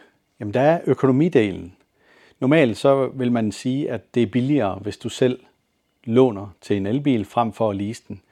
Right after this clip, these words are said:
Sådan er det ikke længere. Der er altså virkelig kommet mange gode leasingaftaler på markedet. Og hvis du står og skal købe en helt ny bil eller elbil, og du ikke har til udbetaling, jamen, så bliver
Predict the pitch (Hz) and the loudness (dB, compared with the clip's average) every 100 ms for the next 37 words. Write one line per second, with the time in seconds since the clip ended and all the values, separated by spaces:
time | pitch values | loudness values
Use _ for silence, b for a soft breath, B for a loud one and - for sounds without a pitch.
0 | b b b - 170 156 156 156 135 139 | b b b 0 2 2 0 0 0 0
1 | 175 120 - 139 147 135 135 117 143 165 | -2 -10 -6 -4 -4 -4 -4 -2 0 0
2 | - - 110 101 98 131 135 - 117 135 | -4 -6 -6 -2 -2 -2 -4 -2 -2 -2
3 | 113 131 127 98 104 - 104 95 95 92 | -4 -6 -6 -8 -8 -8 -8 -8 -8 -6
4 | 107 117 98 _ B B B B 117 120 | -6 -6 -12 _ B B B B -4 -4
5 | - - 170 147 107 - - 123 - 127 | -4 -2 0 0 -2 -8 -10 -8 -4 -4
6 | 147 - 117 98 - - 180 107 98 123 | -4 -8 -10 -10 -10 -4 -4 -4 -4 -2
7 | 147 - - 156 107 104 110 107 120 139 | -2 -6 -8 -6 -6 -6 -4 -2 -2 -2
8 | 135 113 92 b b b b 139 120 139 | 0 -2 -4 b b b b -2 0 0
9 | - 131 120 123 156 147 127 113 98 98 | 0 0 0 0 -2 0 0 0 -2 -6
10 | 107 110 156 - 139 | -8 -4 -4 0 0